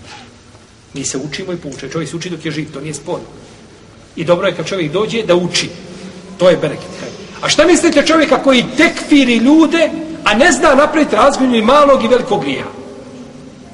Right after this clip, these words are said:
Ne zna definicije, ne zna šta je to. I ja ti kažem, evo imaš ovdje jedan grijeh,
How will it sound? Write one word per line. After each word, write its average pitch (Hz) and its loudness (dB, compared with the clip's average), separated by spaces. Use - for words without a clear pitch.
Ne 185 2
zna 202 -2
definicije, 175 -4
ne 165 0
zna 202 2
šta - 2
je 165 0
to. - -10
I 190 0
ja 254 4
ti - -4
kažem, 247 4
evo 247 8
imaš 240 4
ovdje 233 6
jedan 233 4
grijeh, 180 2